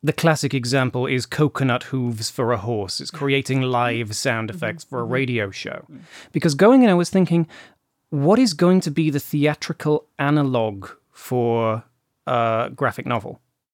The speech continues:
Speaker 2: Right.
Speaker 1: And I walked in and I saw the Foley station and I thought, "Oh, that might work.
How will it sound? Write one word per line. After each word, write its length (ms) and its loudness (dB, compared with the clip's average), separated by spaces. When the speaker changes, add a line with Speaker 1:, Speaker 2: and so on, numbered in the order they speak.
Speaker 2:
Right. 220 -14
Speaker 1:
And 140 0
I 80 0
walked 320 2
in 120 6
and 120 2
I 60 4
saw 560 2
the 160 -2
Foley 340 2
station 500 -2
and 140 0
I 60 0
thought, 300 0
"Oh, 360 4
that 200 2
might 320 4
work. 600 2